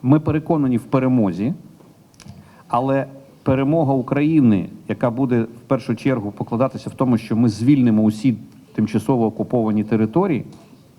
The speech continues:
буде потребувати наступного етапу. Це побудова безпекової архітектури в світі, як мінімум в Європі. Тобто,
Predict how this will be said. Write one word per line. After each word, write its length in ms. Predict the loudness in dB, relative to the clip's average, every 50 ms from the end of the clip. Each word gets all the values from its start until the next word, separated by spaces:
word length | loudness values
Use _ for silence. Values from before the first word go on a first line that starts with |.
| -20 _ -20 -20 _ _ -20 -20 -20 -20 -20 -20 _
буде 240 | -2 0 0 2 0
потребувати 680 | -2 -2 -4 -4 -4 -4 -2 0 0 0 -2 -2 -4
наступного 720 | -4 -2 -4 -4 -4 -4 -6 -6 -4 -2 -2 0 2 2
етапу. 380 | 0 0 -2 -4 -4 -4 -8 -14 -20 -20 -20 -20 _ _ _ _ _ _ _ _ _ _ _ _ _ _
Це 160 | -4 -4 -4
побудова 760 | -2 -2 -2 0 0 0 0 2 2 2 2 2 0 -2 -4 -8 -14 -20 -20 -20 -20 -20 -20 -20 -20 -20 -20 -20 -20 -20 _ _ _ _ _ _ _ _ _ _ _ _ _ _ _ _ _ _ _ -4
безпекової 600 | -4 -4 -4 -2 -4 -4 -4 -2 -2 -2 -2 -2
архітектури 720 | -2 -4 -6 -6 -4 -4 -6 -2 2 4 4 4 4 2
в 60 | -2
світі, 480 | -4 -4 0 0 0 0 0 -4 -6 -4 -4
як 180 | -4 -4 0
мінімум 400 | 2 4 4 4 4 4 2 2
в 40 | 2
Європі. 480 | 2 2 2 2 2 2 0 -2 -6 -14 -20 -20 -20 -20 _ _ _ _ _ _ -20 _ _ _ -6 _
Тобто, 420 | -4 -4 -4 -4 -4 -4 -4 -4